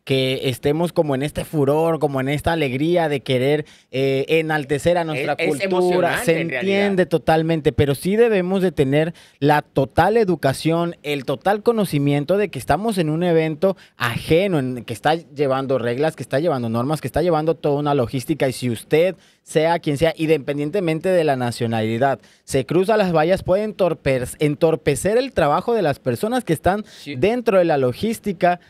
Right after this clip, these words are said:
Speaker 1: de, de, del evento.
Speaker 2: Si usted quiere pertenecer a la logística, acérquese a instituciones que lo, de mil amores.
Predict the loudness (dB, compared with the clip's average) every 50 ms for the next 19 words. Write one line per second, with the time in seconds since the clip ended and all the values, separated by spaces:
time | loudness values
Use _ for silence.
0 | _ _ _ -6 -2 0 0 2 2 2 0 0 -2 -4 -8 -6 -6 -6 -4 -2
1 | -2 -2 -2 0 0 -2 -2 -2 -4 -6 -6 -6 -6 -8 -8 -8 -8 -8 -8 -8
2 | -8 -6 -6 -6 -6 -8 -8 -8 -10 -10 -10 -10 -10 -10 -8 -10 -10 -10 -8 -8
3 | -6 -6 -6 -6 -6 -6 -6 -6 -6 -8 -8 -8 -10 -10 -12 -12 -14 -12 -12 -12
4 | -10 -8 -8 -8 -10 -10 -10 -6 -6 -6 -8 -8 -10 -10 -10 -8 -8 -8 -8 -10
5 | -12 -12 -12 -12 -12 -12 -10 -8 -8 -8 -6 -6 -8 -8 -10 -10 -8 -8 -6 -6
6 | -6 -6 -8 -8 -6 -6 -8 -8 -10 -8 -6 -6 -6 -4 -6 -6 -8 -6 -6 -6
7 | -6 -6 -6 -6 -6 -6 -6 -6 -8 -12